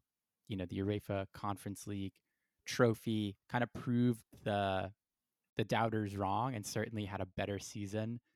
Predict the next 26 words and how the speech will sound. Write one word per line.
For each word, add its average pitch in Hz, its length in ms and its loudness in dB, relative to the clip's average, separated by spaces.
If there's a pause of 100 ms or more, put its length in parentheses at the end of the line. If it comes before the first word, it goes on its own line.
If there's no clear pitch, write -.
(180)
than 101 180 0
the 98 60 -2
man 98 340 -4
who 98 100 -6
kind 95 240 -6
of 98 100 -8
replaced - 480 -8
him 104 160 -6
at - 80 -10
Chelsea, 117 600 -6 (420)
um, 95 380 -2 (100)
in 104 280 -4 (120)
Lukaku. 123 640 -4
And 101 100 -8
so - 120 -4
I 98 60 0
think 120 260 -2 (440)
in 123 100 -4
terms 139 320 2
of 107 160 4 (100)
hitting 147 260 2
the 131 60 2
ground 113 380 2
running 120 340 0
and 101 120 -2
becoming 101 520 -4